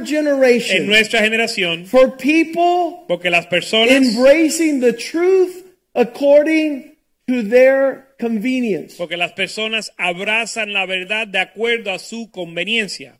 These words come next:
Speaker 1: Some of these artists that walk in darkness
Speaker 2: Algunos de estos artistas que andan en
Speaker 1: have
Speaker 2: tinieblas
Speaker 1: come ab-, about with all manner of sayings based on experience.
Speaker 2: se han inventado toda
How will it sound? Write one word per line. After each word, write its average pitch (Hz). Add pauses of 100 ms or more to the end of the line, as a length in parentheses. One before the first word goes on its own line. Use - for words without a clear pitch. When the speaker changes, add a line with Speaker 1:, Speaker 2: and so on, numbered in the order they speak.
Speaker 1:
Some 277
of 262
these 262
artists 262
that 233
walk 254
in 247
darkness 220
Speaker 2:
Algunos 208
de 240
estos 220
artistas 220
que 190
andan 214
en 214
Speaker 1:
have 202
Speaker 2:
tinieblas 214
Speaker 1:
come 285 (160)
ab-, 214
about 262
with 240
all 330
manner 262
of 208
sayings 262
based 240
on 254 (240)
experience. 226 (100)
Speaker 2:
se 202
han 220
inventado 226
toda 240